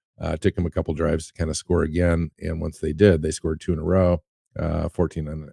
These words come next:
or thirteen unanswered points. Uh, but Tampa was able to, to run that clock out. They just ran out of time.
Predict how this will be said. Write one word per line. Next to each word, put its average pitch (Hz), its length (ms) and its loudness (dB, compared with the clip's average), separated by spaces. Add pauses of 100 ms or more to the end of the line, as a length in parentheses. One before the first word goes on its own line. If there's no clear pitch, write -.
or 73 240 -6 (380)
thirteen 92 380 6
unanswered 76 560 -4
points. 78 480 -2 (560)
Uh, 78 200 0
but 78 200 -6
Tampa 80 280 0
was 78 160 -2
able 80 200 0
to, - 260 -4
to 80 120 -4
run 76 200 -4
that 71 200 -8
clock 78 300 -4
out. 78 120 -4
They 85 80 0
just 73 240 -6
ran - 200 -8
out - 120 -10
of - 80 -20
time. 82 340 -2